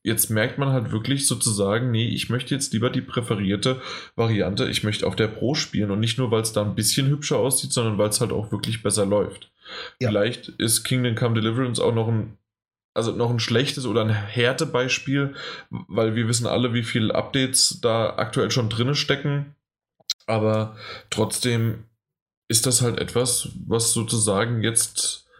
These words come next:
Speaker 1: mit dem Super, Supersampling ein weiteres Feature hinzukommt, was sozusagen ein Pluspunkt für die Pro ist und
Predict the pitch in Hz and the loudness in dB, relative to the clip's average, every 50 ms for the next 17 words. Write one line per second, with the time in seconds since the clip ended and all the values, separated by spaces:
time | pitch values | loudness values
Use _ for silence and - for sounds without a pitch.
0 | - - - _ _ _ - 117 120 117 - - - - - - 113 110 113 113 | -20 -20 -20 _ _ _ -2 -2 0 0 0 -2 -2 -2 -2 0 0 2 2 2
1 | 107 - - - - 143 143 151 165 160 160 156 151 151 147 135 - - - - | 0 0 0 0 0 -2 0 0 0 0 2 2 0 0 -2 -4 -6 -10 -12 -14
2 | - - - - - - - - - - - - - - 123 - 143 131 117 127 | -14 -14 -12 -12 -12 -14 -14 -16 -12 -10 -6 -4 -2 -2 0 0 0 0 2 0
3 | 127 127 127 135 127 131 127 127 120 120 - - - - - - - 110 110 107 | 0 0 -2 -2 0 0 0 0 -4 -4 -8 -14 -14 -12 -6 -2 0 0 0 0
4 | 98 98 101 90 110 117 156 147 139 - - - 147 143 147 - 147 135 131 117 | 0 0 0 0 0 0 0 0 0 -2 0 0 -2 0 2 2 2 2 0 0
5 | 120 - - 139 - - 151 147 151 156 151 151 - - - _ _ - 98 104 | -2 -2 -4 -2 -2 0 0 0 0 -2 -2 -4 -6 -8 -12 _ _ -2 0 0
6 | 113 - - 139 120 - 127 120 110 110 101 101 104 113 117 123 127 117 117 - | 2 2 0 0 0 0 0 0 0 2 2 2 2 2 0 0 -2 -4 -6 -12
7 | - - - - _ _ - 98 110 113 110 110 110 - 127 127 - - - 147 | -18 -20 -20 -20 _ _ -2 -2 0 0 -2 -2 -2 0 2 2 2 0 0 0
8 | 139 135 - - 131 113 120 120 117 - - - 123 139 143 - - 95 139 147 | 0 0 0 0 0 0 0 0 -2 -4 -4 -2 0 0 0 0 0 0 0 0
9 | - - - - - - - - 117 113 113 113 113 113 110 - - - - - | 0 -2 -2 -4 -6 -4 -2 -2 0 0 0 0 0 0 0 -2 -4 -4 -8 -14
10 | - | -18